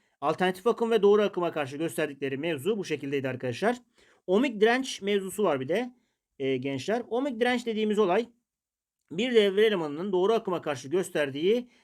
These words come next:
dirence denir. E, her devre elemanının bir ohmik direncinin olduğunu da unutmayacağız. İndüktif reaktans ve kapasitif reaktansın devre içerisinde doğru akıma ve alternatif akıma karşı gösterdiği tepkileri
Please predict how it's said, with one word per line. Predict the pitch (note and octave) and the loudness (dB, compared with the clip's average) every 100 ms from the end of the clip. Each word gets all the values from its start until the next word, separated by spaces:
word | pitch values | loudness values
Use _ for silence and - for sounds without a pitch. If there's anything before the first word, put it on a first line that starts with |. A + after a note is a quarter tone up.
| _ D#3+ | _ 2
dirence | G#3+ G3+ F#3 | 4 6 4
denir. | D3+ E3 A3 - _ _ _ _ - | 2 -2 -4 -8 _ _ _ _ -8
E, | C#3 C#3 C#3+ | -4 -2 0
her | G3 B3 F3 | 2 2 2
devre | D#3+ | 2
elemanının | F3 D3+ C#3+ D#3+ | 2 0 -2 -2
bir | A3 | 2
ohmik | G#3 G3 E3+ | 2 2 0
direncinin | D3 B2 C3+ | -2 -2 -4
olduğunu | D#3+ C#3 C3 | -4 -4 2
da | A3 | 2
unutmayacağız. | F3 - B2 A2 F#2+ - - _ _ _ | 2 -2 -10 -10 -14 -18 -20 _ _ _
İndüktif | F3+ G3+ G#3 G3 | 0 0 0 0
reaktans | G3+ G3 G3+ C4 B3+ | 2 2 0 -2 -4
ve | F#3+ F#3+ | -4 -4
kapasitif | F3+ F#3 - F#3+ | -2 -4 -4 -2
reaktansın | F#3+ F3+ F#3 F#3 A#3+ A3+ | -2 0 -2 -2 -2 0
devre | E3+ E3+ | 2 4
içerisinde | F#3 F3+ E3+ F3+ F3 | 2 2 -2 -4 0
doğru | E3+ F3 | 2 2
akıma | E3+ F#3 A#3+ | 2 0 2
ve | G3+ | 2
alternatif | E3+ F3+ - - | 2 -2 -4 -4
akıma | F3 F3+ | -2 -2
karşı | F3 D#3+ F#3 | 0 -2 0
gösterdiği | F3+ E3 F3 F3 F3+ | -2 0 -2 -2 -2
tepkileri | F3 - E3+ G#3+ C4+ | -2 -2 -2 0 -2